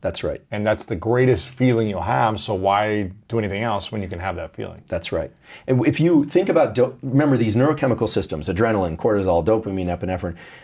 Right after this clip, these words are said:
Speaker 1: they weren't designed to keep us safe from tigers and to hunt and gather or to build Fortune five hundred companies. They were designed to do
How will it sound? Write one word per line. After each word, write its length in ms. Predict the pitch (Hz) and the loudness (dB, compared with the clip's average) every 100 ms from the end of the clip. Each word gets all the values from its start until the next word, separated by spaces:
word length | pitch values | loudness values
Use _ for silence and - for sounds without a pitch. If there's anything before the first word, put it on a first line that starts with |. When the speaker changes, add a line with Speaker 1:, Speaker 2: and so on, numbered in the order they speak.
| - | -2
Speaker 1:
they 140 | 113 | 2
weren't 300 | 165 226 139 | 4 2 0
designed 640 | 117 95 98 98 107 104 98 | 0 2 2 4 2 2 0
to 160 | 104 | 0
keep 200 | - 107 | 0 0
us 100 | 95 | 0
safe 180 | - 98 | 0 -2
from 200 | - 92 | -2 -6
tigers 720 | 85 101 98 98 98 95 92 98 | -2 0 2 2 2 2 2 0
and 180 | 92 87 - - | 0 -4 -10 -2
to 100 | 120 | 0
hunt 240 | 120 107 | 2 0
and 140 | 110 98 | 2 2
gather 480 | 98 98 95 98 | 4 4 4 4
or 280 | 98 104 107 | 4 2 0
to 140 | 107 107 | 0 -2
build 400 | 87 107 98 85 | 0 2 2 0
Fortune 280 | 110 - | -2 -2
five 200 | 95 92 | 0 0
hundred 240 | 95 87 80 | 0 -4 -4
companies. 440 | 107 101 82 - - - - - - | -4 -6 -8 -14 -20 -20 -20 -18 -6
They 240 | 98 131 | 0 4
were 180 | 165 170 | 4 4
designed 540 | 117 120 98 - 120 110 | 2 2 2 4 2 0
to 80 | |
do 300 | 104 107 104 | 0 2 0